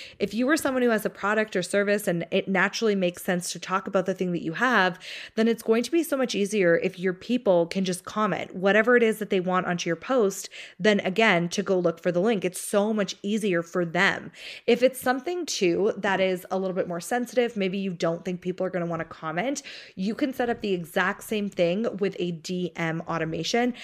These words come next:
And often, actually, inside of Next Level D M Automations, which is my course about this, it's a, a short training course. Basically, I recommend that you set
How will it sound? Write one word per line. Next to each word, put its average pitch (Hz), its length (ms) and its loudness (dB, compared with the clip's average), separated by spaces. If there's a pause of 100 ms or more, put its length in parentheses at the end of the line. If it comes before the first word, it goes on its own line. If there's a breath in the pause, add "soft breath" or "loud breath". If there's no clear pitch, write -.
(260 loud breath)
And 220 160 2 (140)
often, 285 640 0 (180)
actually, 202 320 2
inside 185 420 2
of 185 280 0
Next 175 260 -2
Level 180 180 0
D 170 140 -2
M 165 120 0
Automations, 165 640 -2
which 185 200 -2
is 170 260 0
my 170 220 0
course 165 420 -4
about 233 260 0
this, 294 300 4 (240 loud breath)
it's 202 160 4
a, 175 140 6 (120)
a 196 60 4
short 185 460 2
training 170 340 -2
course. 269 400 2 (160)
Basically, 214 640 4 (380 loud breath)
I 190 300 6
recommend 208 560 0
that 196 200 0
you 185 200 -4
set - 480 -2